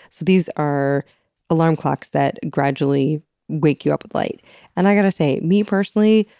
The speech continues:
some of the happiest weeks of my life have been when I went to bed super early and then got up when it was not quite even dawn yet. 'Cause I think some of us are night owls just because we're more productive when everyone else is asleep,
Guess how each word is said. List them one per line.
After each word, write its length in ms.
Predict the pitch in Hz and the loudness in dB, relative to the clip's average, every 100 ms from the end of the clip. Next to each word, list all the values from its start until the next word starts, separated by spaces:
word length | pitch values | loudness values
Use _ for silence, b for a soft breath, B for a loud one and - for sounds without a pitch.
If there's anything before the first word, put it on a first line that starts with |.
| b | b
some 320 | - 220 220 | -6 0 2
of 120 | 233 | 2
the 100 | 220 | 2
happiest 580 | 196 170 165 180 170 - | 0 0 -2 0 -2 -2
weeks 280 | 165 156 - - | -2 -2 -4 -8
of 120 | 160 | -4
my 120 | 151 151 | -2 -2
life 300 | 147 135 - | 0 -2 -4
have 160 | 139 | -4
been 160 | 151 151 | -2 -2
when 100 | 147 | -2
I 100 | 147 | -2
went 180 | 147 143 | -4 -6
to 80 | |
bed 260 | 147 151 139 | -4 -4 -4
super 340 | - 165 - - | -4 -4 -2 -2
early 440 | 143 151 151 151 - | -2 0 0 -2 -2
and 100 | 147 | -4
then 100 | 143 | -4
got 260 | - 139 | -4 -4
up 260 | 139 135 _ b b b | -2 -4 _ b b b
when 140 | 165 | 0
it 80 | 147 | 0
was 260 | 156 - - | -4 -8 -14
not 440 | 151 151 143 - - - | -8 -4 -2 -4 -6 -10
quite 260 | - 160 | -2 0
even 260 | 151 147 143 | 0 -2 -4
dawn 320 | 135 131 143 | -2 -2 -2
yet. 280 | 160 180 - b b b b | -2 -2 -6 b b b b
'Cause 240 | - 185 - _ _ | -6 -6 -6 _ _
I 120 | - 208 | -16 -10
think 380 | - 269 302 - | -2 -2 -2 -10
some 240 | - 175 170 | -8 -2 0
of 140 | 165 | 0
us 180 | 170 - | -2 -2
are 140 | 160 | -4
night 300 | 151 151 151 | -2 -2 -2
owls 560 | 151 160 175 185 202 - b b b b - | 0 0 0 0 -4 -8 b b b b -2
just 260 | 185 - | -2 0
because 340 | 202 - 185 151 | -4 0 -2 0
we're 120 | 160 | -2
more 240 | 160 160 | 0 -2
productive 840 | - - - 143 - 151 143 143 - b b b | -4 -12 -4 -4 -2 -4 -2 -4 -8 b b b
when 140 | 170 | -2
everyone 360 | - 165 170 156 | 0 0 0 0
else 200 | 147 - | -2 -4
is 120 | 143 | -6
asleep, 520 | 151 - 240 180 156 | -6 -2 2 2 0